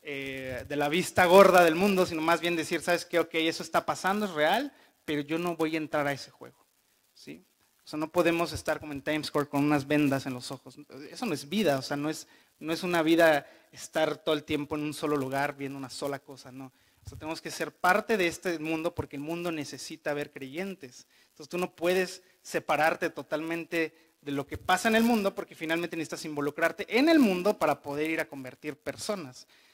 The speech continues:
¿no? Entonces, eh, Dios dejó la Biblia para que podamos escuchar su voz.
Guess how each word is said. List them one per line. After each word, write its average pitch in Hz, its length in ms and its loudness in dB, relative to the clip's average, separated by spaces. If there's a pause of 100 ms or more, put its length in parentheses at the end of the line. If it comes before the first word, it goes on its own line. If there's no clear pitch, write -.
(140)
¿no? 151 260 -6 (560)
Entonces, 247 600 6 (1120)
eh, 170 680 2 (480)
Dios 220 220 8
dejó 240 180 4
la 214 120 10
Biblia 180 560 4
para 151 600 2
que 135 80 -12
podamos 175 300 6
escuchar 165 420 -4
su - 140 -6
voz. 147 460 -4